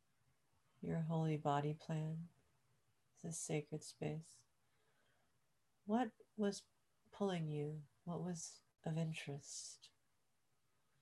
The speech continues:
Something that wants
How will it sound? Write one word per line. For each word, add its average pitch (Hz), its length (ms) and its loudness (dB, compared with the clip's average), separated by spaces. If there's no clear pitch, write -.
Something 165 460 -4
that 160 180 2
wants 156 540 0